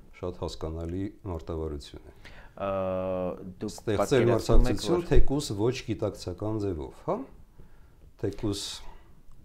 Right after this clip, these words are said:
Speaker 1: ոչ այն ուժը, որը ցանկանում է ստեղծել սահմանադրական կարգ, այնուամենայնիվ, դառնալով առանձին ուժ, անկախ,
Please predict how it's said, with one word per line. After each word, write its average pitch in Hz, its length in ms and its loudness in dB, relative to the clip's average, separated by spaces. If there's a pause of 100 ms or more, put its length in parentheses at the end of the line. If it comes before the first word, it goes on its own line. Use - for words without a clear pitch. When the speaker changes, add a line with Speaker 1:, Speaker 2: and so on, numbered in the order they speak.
(280)
Speaker 1:
ոչ 104 260 4 (260)
այն 78 320 -2 (580)
ուժը, 85 320 -2
որը 82 300 0 (180)
ցանկանում 95 640 0
է 76 60 -4
ստեղծել 82 560 -6
սահմանադրական 78 720 -4
կարգ, - 340 -6 (400)
այնուամենայնիվ, 98 1000 0
դառնալով 87 680 -2
առանձին 92 640 0
ուժ, 196 240 -6 (220)
անկախ, 71 420 -8